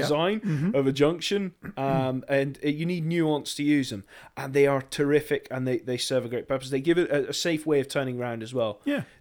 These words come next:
Speaker 1: They're only good up to a certain point with
Speaker 2: Absolutely.
Speaker 1: certain traffic levels. Now,
Speaker 2: Yeah.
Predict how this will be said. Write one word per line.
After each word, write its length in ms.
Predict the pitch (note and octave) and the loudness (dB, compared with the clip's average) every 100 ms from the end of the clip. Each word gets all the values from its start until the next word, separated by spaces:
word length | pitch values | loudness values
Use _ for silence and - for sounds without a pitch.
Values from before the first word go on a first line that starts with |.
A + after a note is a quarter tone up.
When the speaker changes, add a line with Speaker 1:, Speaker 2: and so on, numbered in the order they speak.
| - | 0
Speaker 1:
They're 180 | - - | 0 2
only 480 | - E3 G#3 G#3 G#3 | 2 4 2 0 0
good 460 | F3 F#3 C3 A#2 - _ - | 0 2 2 0 -8 _ -4
up 180 | C#3 - | -4 -2
to 120 | D3 | -2
a 40 | |
certain 360 | B2+ D3 C3 C3+ | 0 0 -2 -4
point 300 | - C#3 C#3+ | -2 -2 -2
with 80 | C#3 | -4
Speaker 2:
Absolutely. 180 | D3 C#3+ | 2 2
Speaker 1:
certain 120 | C3+ | 2
traffic 420 | C3+ B2+ A#2 - | -2 -4 -4 -10
levels. 360 | G#2+ G#2+ G#2 - | -8 -6 -8 -6
Now, 220 | C3 B2+ | -2 0
Speaker 2:
Yeah. 140 | A#2+ | -2